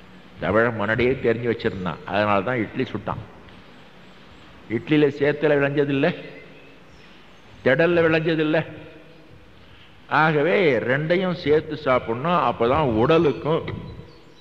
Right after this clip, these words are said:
அறிவுக்கும் மேம்பாடு கிடைக்கும். அது விஞ்ஞானத்திலையும் ஒத்துக்கொள்றாங்க. இந்த பிளவுபட்ட தானியத்துல மூளைக்கு சத்து போதான், பிளவுபடாத தானியத்துல உடம்புக்கு சத்து கிடைக்குதாம். அது அவங்க சொல்றாங்க.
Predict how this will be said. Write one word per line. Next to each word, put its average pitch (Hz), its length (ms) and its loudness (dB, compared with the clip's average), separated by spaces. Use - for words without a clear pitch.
அறிவுக்கும் 151 600 0
மேம்பாடு 117 440 0
கிடைக்கும். 104 540 -4
அது 156 200 4
விஞ்ஞானத்திலையும் 156 680 0
ஒத்துக்கொள்றாங்க. 110 540 -2
இந்த 110 180 -4
பிளவுபட்ட 165 520 2
தானியத்துல 131 480 -2
மூளைக்கு 160 400 0
சத்து 123 280 -4
போதான், 101 340 -2
பிளவுபடாத 185 800 4
தானியத்துல 160 440 0
உடம்புக்கு 180 320 2
சத்து 160 260 -2
கிடைக்குதாம். 131 480 -2
அது 117 200 0
அவங்க 151 200 0
சொல்றாங்க. 104 500 -2